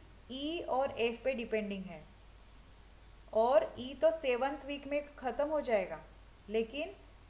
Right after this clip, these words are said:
एफ ख़त्म होने के लिए जी को इंतज़ार करना पड़ेगा। ओके, so activity G, uh, starts at week ten।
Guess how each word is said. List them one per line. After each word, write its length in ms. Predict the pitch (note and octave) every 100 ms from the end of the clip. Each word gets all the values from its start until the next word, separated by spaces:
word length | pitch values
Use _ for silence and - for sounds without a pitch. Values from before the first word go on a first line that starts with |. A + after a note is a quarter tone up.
| -
एफ 400 | A3 A#3 D4+ -
ख़त्म 260 | C#4 A#3 C4+
होने 260 | C4+ A3+ A3+
के 200 | A#3 A3
लिए 220 | A3 C#4
जी 220 | A3+ G#3+ G#3 A3
को 80 | C4 E4 G#3
इंतज़ार 480 | G3 G#3 G3+ A3+ A3+
करना 220 | F#3+ F3+ E3+
पड़ेगा। 260 | D#3+ D3+ D3+ - - - - - - - - - - - -
ओके, 200 | F#3 C#4 - -
so 240 | - B3 B3+ D4+ A3
activity 480 | G#3+ A3+ A3 A3 G#3+ -
G, 120 | A#3+ D4 - G3+ G3 G3 G3
uh, 140 | F#3+
starts 440 | F#3 - F3+ F3+ G3+
at 140 | B3+ - - - F3
week 200 | G3+ A3 - -
ten। 140 | E3+